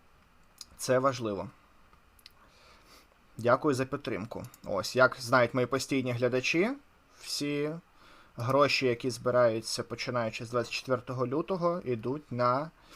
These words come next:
фронт. Тобто в різні фонди, є багато знайомих, які або, відповідно, на передовій, або які займаються там доставкою різного обладнання, автомобілів тощо. Тому зараз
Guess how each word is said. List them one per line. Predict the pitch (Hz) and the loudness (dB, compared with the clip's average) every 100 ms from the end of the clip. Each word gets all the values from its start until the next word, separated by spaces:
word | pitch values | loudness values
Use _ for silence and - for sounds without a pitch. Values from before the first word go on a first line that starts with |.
| - - - - | -18 -18 -20 -20
фронт. | - 131 104 90 - - | -6 0 0 -2 -10 -6
Тобто | 110 107 117 | -6 -2 -4
в | 113 | -2
різні | 131 127 110 113 | -2 -2 -2 -4
фонди, | 110 - 131 147 151 143 135 123 | -4 0 2 2 0 -2 -2 -2
є | 113 123 | 0 0
багато | 107 110 117 - | 0 -2 -2 -2
знайомих, | 120 117 123 127 117 113 - | -4 -4 0 0 0 -2 -4
які | 117 110 123 120 | -6 -4 -2 -2
або, | 107 113 107 120 110 120 - - - | 0 0 0 0 0 -4 -14 -16 -10
відповідно, | 120 - 120 120 | -8 -4 -4 -2
на | 117 117 | -4 -4
передовій, | 131 123 123 120 139 160 | -2 -2 -2 -2 0 0
або | 123 - 123 | 0 -2 -2
які | 120 131 | -4 -6
займаються | 117 120 120 120 107 101 - 101 - - - - - - - - | -6 -4 -2 -2 -2 -6 -8 -8 -10 -14 -20 -20 -20 -20 -20 -12
там | 110 92 104 - | -8 -8 -8 -12
доставкою | 127 117 - 113 113 - 117 110 110 110 110 | -6 -4 0 0 0 -4 -4 -2 -4 -6 -6
різного | 120 117 117 110 110 | -6 -6 -6 -2 -2
обладнання, | 110 117 131 127 127 120 117 | 0 8 8 6 -4 -4 -4
автомобілів | 110 - 113 110 113 110 - | -6 -8 -6 -6 -6 -8 -6
тощо. | 120 139 - 151 | -4 -4 -6 -10
Тому | 117 117 165 _ - | -8 -8 -8 _ -14
зараз | 113 113 135 - | -6 -6 -6 -14